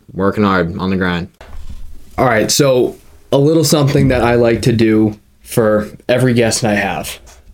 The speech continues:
Speaker 2: First, I'm gonna ask you a question from the last guest that I had on. They asked this question not knowing who my next guest was gonna be. So this is a very general question. You answer it exactly how you want. And the second part is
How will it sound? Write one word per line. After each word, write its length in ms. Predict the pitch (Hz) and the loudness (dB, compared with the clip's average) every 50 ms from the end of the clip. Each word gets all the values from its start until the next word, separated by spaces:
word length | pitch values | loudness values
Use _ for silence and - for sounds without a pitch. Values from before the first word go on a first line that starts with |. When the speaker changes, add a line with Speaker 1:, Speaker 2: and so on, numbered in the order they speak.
| - - - - - - - - - - _ _ _ | -20 -20 -20 -20 -20 -20 -20 -20 -20 -20 _ _ _
Speaker 2:
First, 680 | - - - 151 143 127 120 117 - - - - - - | -12 -4 -2 0 2 2 2 0 -2 -6 -8 -10 -12 -6
I'm 120 | - 113 123 | -2 0 2
gonna 120 | 123 120 117 | 2 2 2
ask 340 | 113 110 113 - - - | 0 -2 -2 -4 -6 -6
you 140 | - 110 98 | -4 -4 -4
a 40 | 117 | -4
question 500 | - - 120 107 104 - - - 107 104 | -2 -2 -2 -2 -2 -2 -4 -6 -6 -8
from 180 | 104 - 113 104 | -6 -6 -4 -4
the 80 | 98 | -2
last 380 | 101 101 101 101 107 104 - - | -2 -2 -2 -2 -4 -4 -4 -2
guest 300 | 117 104 101 - - - | -2 -2 -2 -4 -6 -6
that 120 | 107 101 | -6 -6
I 80 | 98 95 | -6 -6
had 240 | - - 92 90 85 | -8 -8 -8 -10 -10
on. 240 | - - - - - - - - - - - - - - - - _ - - - _ _ - | -10 -12 -14 -18 -20 -20 -20 -20 -20 -20 -20 -20 -20 -20 -20 -20 _ -20 -20 -20 _ _ -4
They 200 | - 117 120 127 | 0 0 2 2
asked 300 | - 131 131 131 - - | 2 2 0 -2 -2 -2
this 140 | - 127 - | -2 -4 -2
question 640 | - - 127 113 110 - - 131 117 110 107 107 107 | -2 0 0 0 0 -2 -2 -2 0 0 2 2 2
not 260 | 107 107 120 - - | 2 0 0 -2 0
knowing 300 | 131 123 123 123 123 123 | 0 0 2 2 0 0
who 120 | 117 120 117 | 0 -2 -2
my 160 | 113 107 107 | -2 -2 -2
next 280 | 110 104 101 104 - - | -2 -4 -6 -8 -10 -8
guest 280 | - 104 95 - - | -8 -8 -8 -10 -12
was 120 | - 87 - | -14 -14 -12
gonna 180 | 107 90 87 | -10 -10 -6
be. 320 | 92 110 135 160 - - _ _ _ _ _ _ _ _ _ _ _ _ _ _ _ | -2 -2 -2 -2 -2 -6 _ _ _ _ _ _ _ _ _ _ _ _ _ _ _
So 180 | - - 123 110 | -4 -2 -2 -2
this 160 | 113 107 - | -2 -2 -4
is 80 | 107 | -6
a 40 | 107 101 | -6 -4
very 240 | 113 117 117 117 | -2 0 0 0
general 380 | 107 107 123 123 127 135 131 123 | -2 -2 0 0 2 2 0 0
question. 480 | - - 131 117 113 - - 120 117 113 | 0 -2 -2 -2 -2 -4 -6 -6 -4 -4
You 140 | 110 110 | -2 -2
answer 300 | 110 110 110 104 - 120 | -2 -4 -4 -6 -6 -6
it 100 | 107 - | -6 -6
exactly 600 | 101 101 101 92 90 104 107 104 107 - - 107 | -10 -12 -14 -12 -10 -8 -8 -8 -8 -8 -10 -12
how 120 | 104 104 98 | -10 -8 -8
you 160 | 95 98 98 | -6 -6 -6
want. 400 | 101 113 123 143 160 165 - - _ _ _ - | -4 -4 -2 -2 -2 -2 -4 -10 _ _ _ -10
And 80 | 113 | -8
the 60 | 117 | -6
second 320 | 135 - 151 143 147 139 127 | -2 -2 -2 -2 -2 -4 -4
part 260 | - 123 113 113 113 | -4 -4 -2 -2 -2
is 280 | 110 113 110 - - | -2 -4 -4 -8 -14